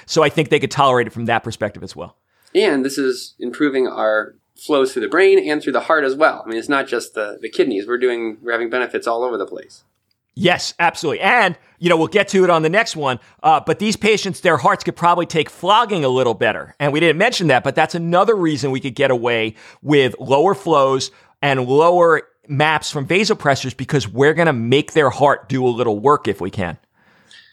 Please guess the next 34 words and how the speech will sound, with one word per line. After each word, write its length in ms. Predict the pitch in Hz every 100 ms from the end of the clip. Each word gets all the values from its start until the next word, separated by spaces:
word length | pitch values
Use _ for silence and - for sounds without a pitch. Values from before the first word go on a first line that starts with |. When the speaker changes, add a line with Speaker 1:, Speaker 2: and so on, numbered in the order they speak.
| _ -
Speaker 2:
We're 140 | 120
gonna 180 | - -
try 460 | - - 131 156
and 160 | 147 139
avoid 600 | 120 117 117 127 139 127
these 380 | 117 117 110 - 101 113
very 320 | 135 151 165
invasive 720 | 160 135 123 120 120 123 113
procedures. 720 | - 113 - 113 92 82 - - _ _
Impella 480 | - 120 135 143 143
being 220 | 135 139
one, 340 | 123 127 127 120
balloon 380 | 107 123 147 139
pump 260 | 139 -
being 160 | 120 123
another, 420 | 117 117 117 117
septostomy 840 | - 110 - - 135 139 139 131
being 180 | 127 123
another 280 | 123 117 117
one. 180 | 113 - - _
These 300 | 127 151 156
things, 340 | - 147 143 104
like 240 | 113 131
you 80 | 196
said, 440 | - 143 139 - _ _ _ _ _
just 480 | - 90 104 123 -
are 240 | 107 98 -
adding 340 | 127 139 151 151
complication 800 | 147 139 135 131 131 131 127
to 100 | 120
a 60 | 113
patient 480 | - 117 120 123 110
that 300 | 110 - -
the 240 | 104 113